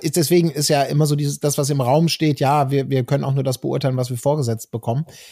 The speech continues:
Aber zumindest spricht natürlich dafür, also erstmal, dass man ge-, generell sagt, „Auch wir waren schlecht, hat super lang gedauert.“ Das ist ja genau das, was eigentlich die meisten normalen Menschen von sich geben würden. Es sind ja eher wenige Leute, äh, um direkt schon mal dem,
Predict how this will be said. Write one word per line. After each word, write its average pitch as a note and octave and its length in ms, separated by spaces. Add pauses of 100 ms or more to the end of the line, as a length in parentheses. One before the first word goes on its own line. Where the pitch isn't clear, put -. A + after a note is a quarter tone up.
(180)
Aber E3 260
zumindest F#3+ 440
spricht - 380
natürlich E3+ 340
dafür, G3 800
also D3+ 160
erstmal, D3+ 240
dass C#3+ 140
man C#3 160
ge-, C3+ 120
generell C3+ 460
sagt, A#2+ 240
„Auch B2+ 220
wir A#2+ 80
waren A2+ 120
schlecht, A#2+ 240
hat A2+ 80
super B2 220
lang G#2+ 160
gedauert.“ G#2 400 (460)
Das C3+ 160
ist D#3 140
ja D3 100
genau C#3+ 240
das, C#3+ 260
was C#3 220 (640)
eigentlich C#3 320
die C3+ 100
meisten C#3+ 540
normalen C3+ 480
Menschen C3+ 500
von D3+ 180
sich C#3+ 160
geben A#2 280
würden. A#2 180
Es C3 80
sind D3+ 140
ja D#3+ 80
eher C3 240
wenige D#3 340
Leute, A#2+ 420 (340)
äh, B2+ 260 (320)
um C#3+ 200
direkt - 380
schon D#3 80
mal D3 80
dem, C#3 260